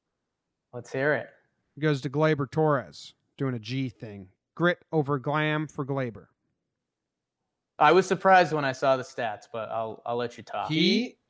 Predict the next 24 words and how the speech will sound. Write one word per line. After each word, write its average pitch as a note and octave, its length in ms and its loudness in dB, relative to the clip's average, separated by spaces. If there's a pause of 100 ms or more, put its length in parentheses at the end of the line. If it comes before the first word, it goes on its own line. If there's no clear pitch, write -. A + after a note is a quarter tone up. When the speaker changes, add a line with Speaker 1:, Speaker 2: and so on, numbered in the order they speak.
(100)
Speaker 2:
put F#3+ 280 2
together E3+ 640 0
a C#3+ 160 -2
nice C#3+ 420 0
stat C#3 380 -4
line C3+ 440 -6 (320)
this C3+ 300 -6
series. E3+ 680 -2 (400)
Five F3+ 460 2
hits, D#3+ 520 -4 (100)
five F3 300 2
for F3 140 0
eleven, D3+ 380 2
four F#3+ 360 4
runs D#3 340 2
scored. C#3+ 480 0 (260)
It's - 100 -10
a C#3+ 40 0
four E3+ 260 4
fifty-five D3+ 760 0
batting C#3 360 0
average, C3 240 -2
five C#3+ 320 0
hundred C3 400 -6